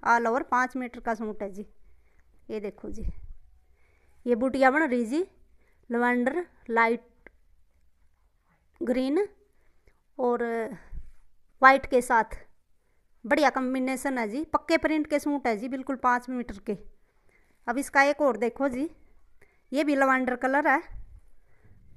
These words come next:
ये देखो जी, प्रिंट बदल जाएगा जी,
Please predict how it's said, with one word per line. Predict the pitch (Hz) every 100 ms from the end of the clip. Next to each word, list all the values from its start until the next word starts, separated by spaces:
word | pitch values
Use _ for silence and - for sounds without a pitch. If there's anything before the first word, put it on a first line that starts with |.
| -
ये | 247
देखो | 233 226 247
जी, | 233 269 - - - - - - - 277
प्रिंट | 302 330
बदल | 254 240 247
जाएगा | 226 240 269
जी, | 302 302